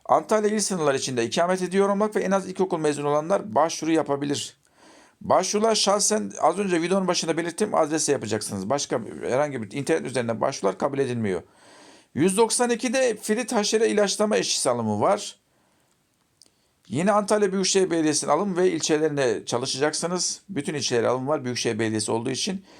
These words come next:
En az ilkokul mezunu olanlar başvuru yapabilir.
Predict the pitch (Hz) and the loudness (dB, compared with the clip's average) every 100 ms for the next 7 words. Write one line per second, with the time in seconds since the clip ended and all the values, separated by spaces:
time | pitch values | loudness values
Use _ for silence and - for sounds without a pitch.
0 | - _ - 202 196 208 208 196 185 170 | -20 _ 0 0 0 -2 -2 0 0 0
1 | 151 156 165 175 180 185 175 120 165 185 | 0 0 2 2 2 0 0 2 2 2
2 | - 180 175 160 160 151 151 139 - | -2 0 2 2 0 0 0 -2 -8